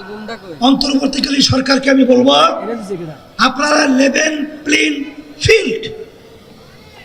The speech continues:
লেভেল প্লেইং ফিল্ড তৈরির জন্যে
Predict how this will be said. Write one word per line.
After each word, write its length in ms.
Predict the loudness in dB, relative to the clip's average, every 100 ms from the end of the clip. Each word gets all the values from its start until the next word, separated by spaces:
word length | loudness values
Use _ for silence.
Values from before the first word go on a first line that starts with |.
| -20 -20 -16 -2 2 6
লেভেল 520 | 6 6 4 4 4 0 -2 -8 -10 0
প্লেইং 340 | 4 4 4 2 2
ফিল্ড 300 | 2 4 4 2 0
তৈরির 280 | 2 2 2
জন্যে 280 | 2 2 0